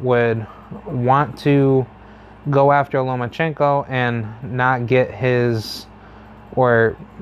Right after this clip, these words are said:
basically not be able to get, to get his, um, credibility in having his belt right away. So,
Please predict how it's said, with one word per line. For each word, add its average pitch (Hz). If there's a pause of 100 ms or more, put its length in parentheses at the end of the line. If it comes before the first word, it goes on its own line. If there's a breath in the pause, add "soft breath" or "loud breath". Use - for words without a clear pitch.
basically 135
not 127
be 127
able 123
to -
get, 117 (320)
to 131
get 123
his, 120
um, 117
credibility 120 (120)
in 117 (1300 loud breath)
having 135
his 143 (160)
belt 143
right 151
away. 151 (180)
So, 123